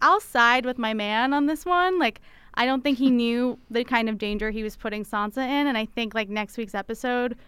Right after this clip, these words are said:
Speaker 1: we're gonna see him basically say the same thing and try to make amends.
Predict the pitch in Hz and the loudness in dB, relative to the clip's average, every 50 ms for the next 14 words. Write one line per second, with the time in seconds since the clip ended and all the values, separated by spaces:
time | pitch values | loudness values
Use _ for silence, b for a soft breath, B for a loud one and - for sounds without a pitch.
0 | b b b b - 208 226 226 220 - - - 226 214 214 214 208 208 196 - | b b b b -6 -4 -4 -4 -6 -6 -8 -8 -6 -4 -4 -4 -6 -6 -6 -4
1 | - 226 220 220 208 214 214 202 - 220 208 196 208 - - 208 208 214 196 - | -2 -2 -2 -4 -6 -8 -8 -6 -4 -6 -4 -4 -6 -6 -6 -6 -6 -4 -4 -2
2 | 214 214 220 226 226 226 220 - - 214 214 214 202 214 202 - 202 208 214 202 | -2 0 0 -2 -2 -4 -4 -2 -2 -2 -2 -2 -4 -6 -6 -6 -6 -4 -4 -2
3 | 208 214 233 269 302 311 285 | -2 -2 0 0 0 0 -2